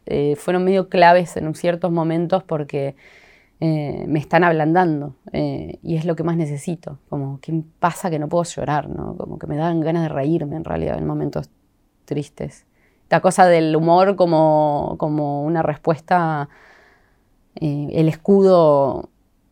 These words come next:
que tenemos, l-, l-, para mí es como el, la comunidad L G B T I Q más, <laughs> tenemos, eh, como respuesta un muy buen sentido del humor para, para todo, del trau-, nivel de trauma que manejamos, ¿no?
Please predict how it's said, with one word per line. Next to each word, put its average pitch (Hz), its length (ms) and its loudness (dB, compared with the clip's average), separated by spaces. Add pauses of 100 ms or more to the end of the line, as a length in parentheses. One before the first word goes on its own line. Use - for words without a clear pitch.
(160)
que 160 120 -2
tenemos, 165 560 2
l-, - 200 -8
l-, - 320 -8
para 175 180 4
mí 208 80 6
es 226 260 2
como 175 200 2
el, 147 240 0
la 151 100 2
comunidad 170 300 4
L 190 120 4
G 190 80 0
B 165 140 4
T 175 240 4
I 185 360 -2
Q 202 340 6
más, 180 500 4 (140)
<laughs> 196 180 2
tenemos, 190 560 0
eh, 156 400 0
como 160 200 -2
respuesta 165 360 -6
un 175 120 -2
muy 208 200 6
buen 196 200 4
sentido 180 300 2
del 175 140 2
humor 170 320 2
para, 143 280 6
para 151 200 0
todo, 220 200 6
del 156 300 0
trau-, 185 300 6
nivel 180 220 4
de 180 100 4
trauma 185 380 2
que 160 80 2
manejamos, 151 480 0
¿no? 175 240 -4